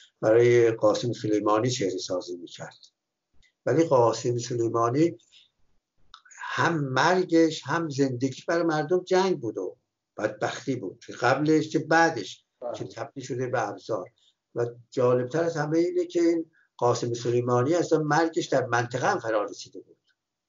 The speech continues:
Speaker 1: یعنی الان مسئلهٔ اصلی که انقلاب عراق زیر این فشار قرار گرفته، هم حکومت اسلامی، هم فضاها، هم جنبش مردم ایران و انقلاب ایران.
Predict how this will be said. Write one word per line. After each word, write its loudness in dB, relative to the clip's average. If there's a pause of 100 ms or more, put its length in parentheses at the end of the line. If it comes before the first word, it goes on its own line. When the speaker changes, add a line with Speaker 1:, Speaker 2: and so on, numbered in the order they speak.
(140)
Speaker 1:
یعنی -14 (640)
الان -8
مسئلهٔ -4
اصلی -6
که -4
انقلاب 2
عراق 2 (340)
زیر -2
این 0
فشار 0
قرار 4
گرفته، -4 (160)
هم -4
حکومت -6
اسلامی، 0
هم -2
فضاها، 2 (460)
هم -2
جنبش 0
مردم 0
ایران 2
و 2
انقلاب 0
ایران. -14